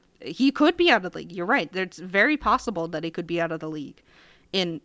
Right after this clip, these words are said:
a couple years. I mean, he's a free agent this year, or this upcoming offseason, correct? Like,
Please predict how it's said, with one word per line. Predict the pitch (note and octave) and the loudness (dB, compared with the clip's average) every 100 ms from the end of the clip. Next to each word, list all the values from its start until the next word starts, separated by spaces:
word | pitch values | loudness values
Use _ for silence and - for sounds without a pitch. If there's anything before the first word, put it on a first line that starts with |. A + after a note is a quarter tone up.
| - | -4
a | |
couple | G3 F#3 F#3 | 0 -2 -2
years. | E3 D3 E3 | -6 -8 -6
I | F#3+ | -4
mean, | F3+ F3+ - | -2 -4 -8
he's | - A#3 A#3 | -10 -6 -4
a | |
free | - A3+ B3 | -2 0 2
agent | C4+ F3+ E3 | 2 -2 -6
this | E3 E3+ | -8 -6
year, | D#3+ D#3 | -6 -4
or | F3+ | -6
this | F3 F3 - | -4 -6 -2
upcoming | F3+ - G3 F3 | -2 0 0 0
offseason, | E3 F#3 - E3 B2+ D3+ | 0 -2 -4 -10 -12 -10
correct? | D#3 C#3+ F#3+ C4+ - - | -8 -6 -6 -6 -12 -2
Like, | G#3 E3 - | 0 0 -4